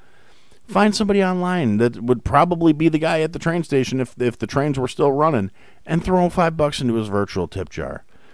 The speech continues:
Pretty much every artist who's streaming something has some way where you can support them. There are literally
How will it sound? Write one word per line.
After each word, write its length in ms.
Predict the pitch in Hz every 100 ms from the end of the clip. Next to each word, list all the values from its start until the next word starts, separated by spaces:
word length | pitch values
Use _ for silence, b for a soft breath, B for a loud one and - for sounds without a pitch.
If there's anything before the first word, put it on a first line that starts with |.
| b b -
Pretty 160 | 196
much 180 | 190 -
every 400 | - 131 143 151
artist 320 | 123 127 113
who's 140 | 120 107
streaming 480 | - 107 113 104
something 300 | 92 104 98
has 280 | 90 110 117
some 360 | - 123 117 110
way 200 | 110 110
where 200 | 101 107
you 200 | 98 101
can 180 | 110 95
support 460 | 95 - 92 85
them. 180 | 80 80
There 160 | 98 117
are 240 | 113 107
literally 800 | 92 95 113 123 117 107 101 90